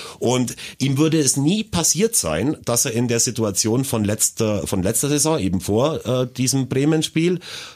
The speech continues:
dass er da dann auf eine Personalie zurückgreift, von der möglicherweise nicht alle überzeugt sind, weil keine andere Möglichkeit in dem Moment da war. Und ich kann nur hoffen, dass man aus dieser Situation gelernt hat und dass man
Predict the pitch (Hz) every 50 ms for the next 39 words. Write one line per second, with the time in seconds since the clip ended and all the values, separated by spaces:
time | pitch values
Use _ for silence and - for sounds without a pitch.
0 | - - 117 123 - 135 123 113 117 110 117 113 120 117 113 113 113 87 73 87
1 | 98 101 101 - 110 101 101 95 92 92 92 87 - 101 98 90 95 95 87 85
2 | 98 127 156 156 156 - - 139 147 156 156 - - 139 - - - 131 - 131
3 | 127 135 160 156 - - 135 123 123 117 117 123 127 135 143 131 139 123 113 104
4 | 110 127 127 135 131 131 117 - - 87 98 113 127 131 113 117 104 107 85 -
5 | - 107 107 135 - - - - 180 190 180 139 101 90 92 98 107 123 147 156
6 | 170 160 - - - - - - - 127 131 131 143 113 113 120 139 151 147 143
7 | 143 139 135 135 143 143 143 151 143 - - 139 139 135 131 139 139 139 139 139
8 | 139 143 143 143 160 180 185 147 82 71 71 71 - - - - - - - -
9 | - 117 120 127 131 117 - - 113 123 131 131 135 143 156 185 175 127 139 180
10 | 214 - - 110 101 98 98 - 117 107 104 101 95 - - 117 117 117 113 104
11 | 110 85 101 90 85 - 92 85 80 80 80 78 82 87 110 151 220 208 - 76
12 | 80 110 - - 120 123 - 107 104 - 113 101 95 101 101